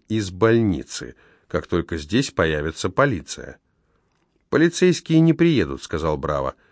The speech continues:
Сестра Ансельма заметно удивилась. «Что вы хотите сказать? Как они могут не приехать?» Охотники, которые нашли Мартина,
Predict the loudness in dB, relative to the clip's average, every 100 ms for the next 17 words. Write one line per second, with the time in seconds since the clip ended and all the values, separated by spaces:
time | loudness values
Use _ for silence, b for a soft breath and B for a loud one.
0 | _ _ -10 -4 0 0 0 0 2 2
1 | 0 0 -2 -2 -4 -2 -2 -4 -6 -10
2 | -16 _ _ _ _ -8 -4 -4 -4 -8
3 | -10 -14 -10 -8 -6 -6 -4 0 2 4
4 | 2 -2 -2 -2 0 0 -2 -6 -14 -20
5 | _ _ _ _ _ _ _ _ -4 -2
6 | 2 2 2 0 -2 -4 -6 -8 _ _
7 | _ _ _ _ _ _ _ _ _ _
8 | _ _ _ -2 2 4 4 4 2 0
9 | 0 0 2 0 -2 -10 -14 -14